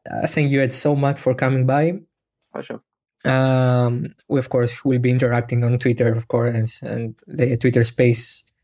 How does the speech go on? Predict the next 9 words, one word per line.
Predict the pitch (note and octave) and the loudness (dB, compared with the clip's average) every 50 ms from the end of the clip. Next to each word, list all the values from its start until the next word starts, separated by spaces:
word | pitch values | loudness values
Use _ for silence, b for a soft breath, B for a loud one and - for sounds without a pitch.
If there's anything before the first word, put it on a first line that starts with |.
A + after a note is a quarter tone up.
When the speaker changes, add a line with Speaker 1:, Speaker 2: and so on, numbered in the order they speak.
| - - - | -20 -12 -4
Speaker 1:
sphere, | - - - - - D3 D3 C#3+ C#3+ C#3+ C#3 C3+ | -4 -2 -2 0 0 0 2 2 2 2 2 2
if | C3+ B2 - | 2 0 0
one | C3 B2 | -2 0
can | C3 B2+ B2+ | 0 0 0
call | B2+ C3+ B2+ B2+ | 2 2 2 2
it | A#2+ | 2
like | B2 B2 A#2 A#2 | 2 0 0 0
that. | - D3+ E3 D#3+ D#3+ - _ _ _ _ _ _ _ _ _ _ _ _ _ _ _ _ _ - | 0 0 0 -2 -4 -10 _ _ _ _ _ _ _ _ _ _ _ _ _ _ _ _ _ -2
And | - B2+ D3+ D3+ D3 D3 C#3+ C#3+ C#3+ C#3+ C#3 C#3+ C#3+ C#3 C#3 C#3 C3+ C3+ C#3 C3+ C3+ C3+ C3 | 0 2 2 4 4 4 2 2 2 2 0 0 0 0 0 0 0 0 0 -2 -4 -6 -8